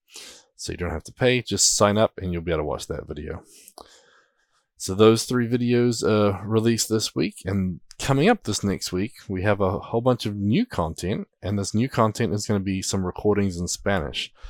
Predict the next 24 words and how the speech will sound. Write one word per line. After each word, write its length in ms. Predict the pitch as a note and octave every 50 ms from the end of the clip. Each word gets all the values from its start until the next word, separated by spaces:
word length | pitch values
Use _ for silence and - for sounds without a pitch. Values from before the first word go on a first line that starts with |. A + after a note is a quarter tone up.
| - - - - -
So 380 | - - - E2+ E2 - - -
Spanish 380 | - - - A#2 A#2 A#2 -
speakers, 600 | - - A#2 A2 G2+ - G2 G2+ G#2+ G2+ - - _ _ - - _ _ _ - _ _ _ - - - - -
we're 60 | - G#2
gonna 140 | G#2 G2+
be 80 | G2+ G2
releasing 420 | G2 G#2 G2+ G#2 G2 - G2+ G2
some 180 | - - G2+ F#2
university 500 | F#2+ G#2+ A#2 B2+ B2+ A#2+ A2+ - - F#2+
classes, 640 | - - G2 F2+ F2+ F2 - - F2+ F2 D#2+ - - -
and 220 | - E2+ E2+ F2
they 100 | E2+ F2
include 420 | E2+ F2 - - - F2+ F2 F2 -
some 360 | - - E2 D#2+ D#2 A#1+ -
Zero 260 | E2 - E2 F2 F2 D#2+
to 80 | E2
Hero 260 | D#2 - E2+ D#2 D2+ D2+
content 500 | - - E2 D#2 - - D#2+ D#2 - - -
and 320 | - C#2+ D#2 D2 C#2+ D2
more. 480 | D#2 D2+ D2 - - - - - - _ _ _ _
So 480 | _ - - - - - - - - -
if 80 | _ -
you're, 240 | D#2 D2 D2 - - _ - - - - - - - - -
uh, 260 | - D#2+ D2 C#2+ D#2